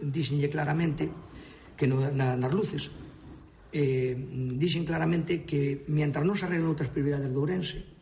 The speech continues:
o Partido Popular non vai apoiar as luces. Non estou pedindo dez días para mí. Estou pedindo que se arreglen outras prioridades. Eu non entendo que estemos falando de luces mientras haxa funcionarios que non cobren a nómina completa.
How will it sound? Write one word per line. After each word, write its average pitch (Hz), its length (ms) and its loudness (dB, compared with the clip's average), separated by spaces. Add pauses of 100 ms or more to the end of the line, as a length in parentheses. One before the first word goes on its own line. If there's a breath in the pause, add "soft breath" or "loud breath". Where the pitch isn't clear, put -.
(400)
o - 80 -6
Partido 143 400 2
Popular 143 160 -2
non 135 160 0
vai 127 80 -2
apoiar 117 240 -8
as - 160 -14
luces. - 320 -18 (880)
Non 185 240 4
estou 156 240 -2
pedindo 123 320 -4
dez 107 160 -16
días 107 240 -16
para - 160 -16
mí. - 160 -20
Estou 190 240 -4
pedindo 220 320 0
que 165 80 -4
se 127 80 -6
arreglen 139 240 -2
outras 123 240 -4
prioridades. - 640 -16 (420 loud breath)
Eu 202 80 4
non 233 160 0
entendo 175 480 -4
que - 80 -14
estemos 160 240 -4
falando 147 320 0
de 147 80 2
luces - 480 -6 (320 loud breath)
mientras 143 480 0
haxa 165 480 -2
funcionarios 147 400 0
que - 80 -4
non 131 160 0
cobren 127 240 0
a 120 40 2
nómina 110 280 0
completa. - 400 -12